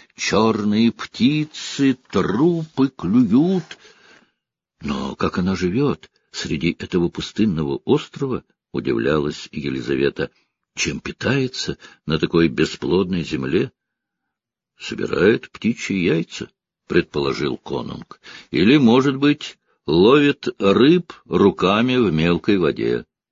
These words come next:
А зимой?» «Ну, в зимнее время прячется в какой-нибудь норе». Торт, ближайший друг короля, тоже видел зловещий сон. Будто бы по берегу моря шло многочисленное войско,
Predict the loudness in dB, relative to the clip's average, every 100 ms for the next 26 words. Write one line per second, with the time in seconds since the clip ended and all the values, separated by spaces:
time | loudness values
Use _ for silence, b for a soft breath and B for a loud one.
0 | _ _ _ -8 -6 -6 -4 -2 -2 -4
1 | -12 _ _ _ _ _ _ _ _ -6
2 | -4 -6 -6 -2 -2 -2 -2 -2 -4 -4
3 | -4 -10 -10 -10 -10 -10 -10 -8 -8 -6
4 | -8 -4 -2 -2 0 -2 -4 _ _ _
5 | _ _ _ _ _ _ _ _ _ _
6 | 4 4 4 -4 -20 -10 -6 -2 2 0
7 | 0 -6 -4 -4 -4 -4 -2 2 2 0
8 | b b _ 4 4 6 4 4 4 4
9 | 4 2 -2 -2 -2 -4 -6 -6 -6 -6
10 | -8 -10 -10 -14 -20 _ _ B B 0
11 | 0 2 2 0 0 0 0 0 -6 -2
12 | 0 2 2 0 0 2 2 0 -2 -2
13 | -8 -6 -6 -4 0 2 2 -2 -10